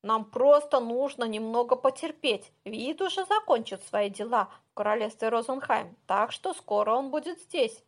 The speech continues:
Вииду больше некуда идти. Если мы подождем, то обязательно поймаем его здесь". Гильдия Гермес не знала, когда придет Виит, однако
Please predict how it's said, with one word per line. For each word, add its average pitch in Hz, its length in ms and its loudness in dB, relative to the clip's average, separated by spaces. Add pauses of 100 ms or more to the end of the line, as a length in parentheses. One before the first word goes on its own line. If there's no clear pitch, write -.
(400)
Вииду 254 340 -8
больше 339 320 -2 (220)
некуда 294 360 -2
идти. 330 440 -8 (240)
Если 196 240 -8
мы 240 160 -6
подождем, 254 600 2 (320)
то 185 120 -6
обязательно 220 760 0
поймаем 226 600 -2
его 180 340 -8
здесь". 196 500 -12 (440)
Гильдия 202 480 -8
Гермес 294 480 -2
не 339 160 -6
знала, 233 440 2 (200)
когда 214 340 -2
придет 208 460 -6
Виит, 202 360 -14 (320)
однако 220 600 -2